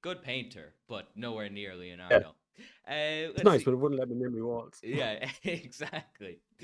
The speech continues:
Speaker 1: Yeah, so one of the other things, and I thought being a motoring man, it's an interesting, the, so the diesel, the attack on diesel and petrol cars continues and continues.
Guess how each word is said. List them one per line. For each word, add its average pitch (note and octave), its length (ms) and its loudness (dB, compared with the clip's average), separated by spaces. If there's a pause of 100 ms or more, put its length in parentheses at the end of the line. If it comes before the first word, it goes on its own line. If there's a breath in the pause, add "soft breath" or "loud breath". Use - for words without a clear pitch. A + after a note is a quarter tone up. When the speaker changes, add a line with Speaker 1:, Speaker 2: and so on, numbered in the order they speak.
(360 loud breath)
Speaker 1:
Yeah, F3+ 220 0
so F3+ 440 -4
one F3+ 260 -4
of B3+ 80 -8
the A#3 100 -6
other G#3+ 220 -4
things, C3+ 400 -6
and A2+ 240 -4
I B2+ 100 -2
thought C3 320 -4
being C3+ 220 -4
a - 20 -4
motoring B2 460 -6
man, A2 180 -4
it's G#2+ 160 -10
an A2 80 -10
interesting, G#2+ 520 -10 (260 loud breath)
the, D#3 240 -4
so F3 260 -6
the E3+ 220 -8
diesel, G3+ 440 -6
the E3+ 140 -8
attack F#3 360 -8
on F#3 160 -8
diesel F3 360 -10
and C3+ 140 -8
petrol C#3 380 -6
cars G2 440 -8
continues A2 560 -10
and G#2 100 -14
continues. G#2 640 -12